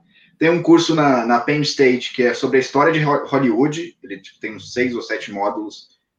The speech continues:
é um curso interessante, vale a pena, faz lá gratuitamente. Então. É isso aí. É,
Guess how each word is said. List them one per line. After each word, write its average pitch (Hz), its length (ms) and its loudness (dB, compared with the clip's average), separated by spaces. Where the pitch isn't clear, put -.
é 104 40 -12
um 101 80 -10
curso 131 180 0
interessante, 127 480 2
vale - 160 2
a - 60 -2
pena, 143 360 0
faz 120 260 0
lá 110 100 2
gratuitamente. 104 840 -6
Então. - 120 -20
É - 80 2
isso - 120 2
aí. - 140 2
É, 107 540 -2